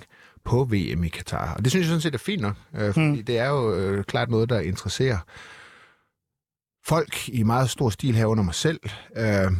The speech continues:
Speaker 1: jeg synes bare, der er det her, hvis man ligesom siger, at kalder andre kujoner, fordi de ikke er villige til at betale en pris for at, øh, at, at vise sin modstand, altså mod, mod Katar,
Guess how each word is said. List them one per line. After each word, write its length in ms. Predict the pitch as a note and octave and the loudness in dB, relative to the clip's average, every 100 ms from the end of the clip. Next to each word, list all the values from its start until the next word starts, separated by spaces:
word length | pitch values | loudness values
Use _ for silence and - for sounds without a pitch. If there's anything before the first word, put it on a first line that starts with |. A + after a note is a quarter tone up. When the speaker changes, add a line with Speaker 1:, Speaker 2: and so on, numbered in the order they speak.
| - - - - - | -4 -14 -20 -10 -2
Speaker 1:
jeg 80 | |
synes 180 | G#2 B2 | 0 0
bare, 260 | - A#2+ A#2+ | 0 0 0
der 80 | A#2 | 0
er 100 | A2+ | 0
det 140 | B2 | 2
her, 140 | A#2+ A#2+ | 2 2
hvis 220 | G#2+ - | 0 0
man 120 | A2 | 0
ligesom 240 | C3+ C#3 C#3+ | 2 0 -2
siger, 400 | - C3+ C#3+ - | 0 2 2 0
at 240 | G2 F2+ - _ _ _ - - _ _ _ _ | -4 -8 -12 _ _ _ -20 -20 _ _ _ _
kalder 220 | - A#2+ | 0 2
andre 260 | G#2 A#2+ C#3+ | 2 2 0
kujoner, 520 | - A#2 A#2 A2+ F#2 | 0 2 2 0 -2
fordi 280 | F#2 G2+ A2+ | -2 -2 0
de 100 | G#2+ | 2
ikke 140 | G#2 | 2
er 40 | G2 | 2
villige 320 | G2+ A2 A#2+ - | 2 2 0 0
til 120 | B2 | 0
at 140 | A2 | 0
betale 540 | G#2 - - A2 A#2+ G2+ | -2 -2 2 2 2 0
en 120 | F#2+ | 0
pris 640 | - C#3+ C#3 - - - B2 F#2+ D#2+ _ _ _ _ _ | 0 0 -2 -4 -8 -8 -8 -10 -12 _ _ _ _ _
for 440 | - - G#2+ G#2+ F#2+ | -4 2 2 2 -2
at, 320 | F#2 F2+ F2 D#2+ - _ _ _ _ _ _ _ _ _ _ _ - | 0 0 -2 -6 -16 _ _ _ _ _ _ _ _ _ _ _ -2
øh, 280 | G2+ F#2+ F2+ | 2 4 2
at, 380 | C2 E2+ D2 - G2+ | 2 0 0 0 2
at 60 | |
vise 240 | A2+ C#3+ - | 2 2 2
sin 200 | - A2+ | 0 2
modstand, 480 | G#2 A#2+ - D#2+ - | 2 2 0 -6 -8
altså 280 | D#2+ - E2 E2 - | -10 -8 -6 -8 -6
mod, 200 | G#2 A2 | 0 2
mod 300 | G2+ A2 - | 2 2 0
Katar, 580 | - G2+ - C#2 E2+ F2 | -4 -4 -2 -2 -2 -4